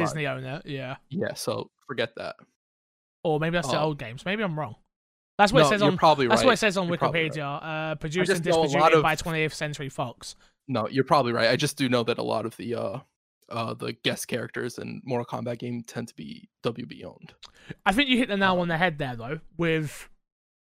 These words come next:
Speaker 2: you need to separate each of these studios, really see what they bring, really see what they, what they're worth. Uh, again, I think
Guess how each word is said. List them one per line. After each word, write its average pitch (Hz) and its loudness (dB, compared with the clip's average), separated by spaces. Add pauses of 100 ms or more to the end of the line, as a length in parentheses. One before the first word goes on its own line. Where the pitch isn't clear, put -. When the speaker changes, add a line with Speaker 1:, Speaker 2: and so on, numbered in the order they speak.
(300)
Speaker 2:
you 185 -2
need 190 0
to 170 -2
separate 160 2
each 202 -8
of 202 -6
these 190 0
studios, 135 -6 (680)
really 196 0
see 202 0
what 185 0
they 175 0
bring, 147 -2
really 180 0
see 190 -2
what 175 -4
they, 160 0 (360)
what 180 0
they're 170 2
worth. 160 -2
Uh, - -10 (520)
again, 165 2 (640)
I - -12
think 185 -4